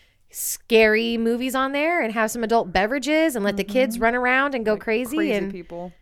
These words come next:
Speaker 1: have a covid-friendly, but still, I feel like almost more fun Halloween
Speaker 2: I
Speaker 1: because
Speaker 2: agree.
Speaker 1: we actually get to do something with our houses.
Speaker 2: And not only that, we're not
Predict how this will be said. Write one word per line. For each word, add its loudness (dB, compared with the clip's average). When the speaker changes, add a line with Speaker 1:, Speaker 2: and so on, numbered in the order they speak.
Speaker 1:
have 4
a 2
covid-friendly, 0
but 2
still, 4
I 4
feel 0
like 4
almost 2
more 4
fun 4
Halloween 2
Speaker 2:
I -2
Speaker 1:
because 2
Speaker 2:
agree. -6
Speaker 1:
we 2
actually 2
get -8
to -10
do 0
something 0
with -2
our 2
houses. 0
Speaker 2:
And 4
not 2
only 0
that, -2
we're -2
not -6